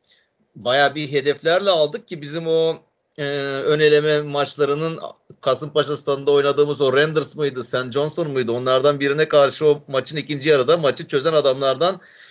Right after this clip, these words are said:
biriydi. Ondan sonra ama so sakatlık, el kırılmasından sonra filan o bir düştü, performanstan düştü. E, biz Emre'yi,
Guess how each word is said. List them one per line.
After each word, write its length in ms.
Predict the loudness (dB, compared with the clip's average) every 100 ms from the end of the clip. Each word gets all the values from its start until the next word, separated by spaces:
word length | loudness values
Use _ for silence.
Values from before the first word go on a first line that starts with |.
| -20 -8
biriydi. 540 | -2 0 0 -4 -4 _ _ _ _ _ _
Ondan 400 | -8 -2 0 0
sonra 340 | 0 0 2
ama 400 | 0 2 0 0 _ _ -20 -20 _ _
so 220 | -6 -4
sakatlık, 600 | 2 2 4 2 0 -2
el 300 | 2 0 -2 -10
kırılmasından 720 | -6 -4 -2 -4 -4 -2 -2
sonra 360 | 0 0 2 0
filan 480 | 0 2 2 -2 -14 _ -16
o 140 | -12
bir 160 | -10 -6
düştü, 500 | -6 -2 2 2 4
performanstan 920 | 2 2 0 -4 -2 -4 -2 -4 -4
düştü. 460 | -8 -14 -10 -8 -8 -12 _ -12
E, 100 | -10
biz 180 | -8 -2
Emre'yi, 560 | 0 2 2 4 4